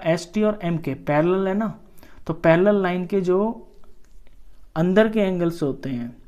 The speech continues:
को इंटीरियर एंगल्स, वो वन एटी होते हैं। तो एस और एम मिलके वन एटी होंगे, तो यहाँ से एम आ जाएगा, एम आ जाएगा तो इस तरफ वाला एम आ जाएगा। तो ट्रायंगल में आपके ये दो एंगल्स आ जाएंगे,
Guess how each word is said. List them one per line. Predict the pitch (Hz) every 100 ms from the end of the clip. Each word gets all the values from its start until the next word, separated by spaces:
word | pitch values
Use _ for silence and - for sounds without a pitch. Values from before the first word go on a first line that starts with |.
| - - -
को | 170
इंटीरियर | 185 175 185 165 156
एंगल्स, | 143 139 123 123 - - - - - -
वो | 151 180
वन | 185
एटी | 190 185
होते | 208 190 190
हैं। | 220 208 - - - - - - -
तो | - -
एस | 202 208
और | 214
एम | 190 185
मिलके | 175 175 190
वन | 180 175
एटी | 175 175
होंगे, | 170 175 185
तो | 196
यहाँ | 170 170
से | 170 185
एम | 175 180
आ | 180
जाएगा, | 196 214 202 156 - - - -
एम | 156 185
आ | 196
जाएगा | 196 196 196 208
तो | 240 247
इस | 202 -
तरफ | 180 160 160
वाला | 147 147
एम | 151 151
आ | 147
जाएगा। | 147 143 143 147 - - - - - - - - -
तो | 170
ट्रायंगल | 165 175 175 220 240
में | 220 220
आपके | 190 185 233
ये | 247
दो | 214 185
एंगल्स | 208 208 208 190
आ | 160
जाएंगे, | 139 139 156 233